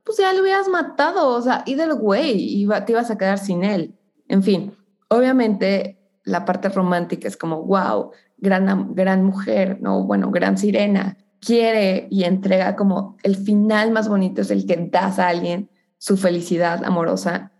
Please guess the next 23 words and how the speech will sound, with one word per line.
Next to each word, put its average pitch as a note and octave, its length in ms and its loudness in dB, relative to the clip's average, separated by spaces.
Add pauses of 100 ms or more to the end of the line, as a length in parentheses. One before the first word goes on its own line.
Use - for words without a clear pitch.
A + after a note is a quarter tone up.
(120)
a G3 120 -6
costa F#3+ 240 -2
de F#3 40 2
la F3+ 160 -2
tuya. - 420 -4 (400)
Yo F#2+ 140 0
creo F#2+ 200 -2
que G2 80 -4
eso F#2+ 120 -6
está F2+ 220 -4
muy F2 220 0
mal. - 320 -6 (420)
En B3+ 140 4
la C4 80 4
versión C4+ 380 2
de F4+ 140 2
Disney B3+ 720 2 (340)
es F#3+ 140 -4
peor, A3 560 2
¿no? F#3+ 220 -2
Porque, F#3+ 580 -2 (400)
en F#3+ 140 0
fin, F#3+ 460 0